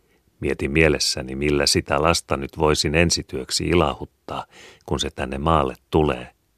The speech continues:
Jotain pitäisi keksiä. Niin etenin jo kilometrin päähän talosta, kun yhtäkkiä pieni lintu tien ohessa siipiä räpytteli.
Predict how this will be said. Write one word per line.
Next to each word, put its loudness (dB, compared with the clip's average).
Jotain 0
pitäisi -2
keksiä. 0
Niin -4
etenin 0
jo -6
kilometrin 2
päähän -2
talosta, 0
kun -2
yhtäkkiä 0
pieni 4
lintu 2
tien 2
ohessa -6
siipiä -2
räpytteli. -6